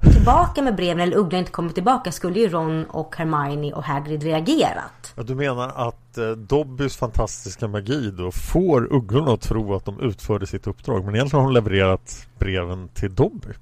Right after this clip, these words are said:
Speaker 1: Ja, jag tror att det här kan jämföras med, du vet, att man kommer till en brevlåda, stoppar i brev och tänker: "Jag lämnar rätt brevlåda."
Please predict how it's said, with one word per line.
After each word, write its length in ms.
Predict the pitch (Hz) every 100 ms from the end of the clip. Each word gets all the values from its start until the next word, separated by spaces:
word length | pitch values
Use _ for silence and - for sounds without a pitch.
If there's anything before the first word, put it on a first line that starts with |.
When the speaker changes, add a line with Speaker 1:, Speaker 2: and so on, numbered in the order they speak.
| _ - - -
Speaker 1:
Ja, 320 | 202 381 262
jag 120 | 277
tror 120 | - 311
att 80 |
det 60 | 285
här 140 | 269
kan 140 | 269 294
jämföras 380 | 294 - 196 -
med, 140 | 202
du 40 |
vet, 140 | 196 175
att 120 | 185
man 120 | 185
kommer 300 | 185 233 233
till 140 | 220 202
en 120 | 190
brevlåda, 540 | 196 190 160 226 170
stoppar 320 | 160 185 185
i 140 | 220 277
brev 160 | 175
och 60 | 160
tänker: 260 | 180 156 185
"Jag 60 |
lämnar 280 | 285 240 226
rätt 160 | 196 196
brevlåda." 500 | 202 202 247 190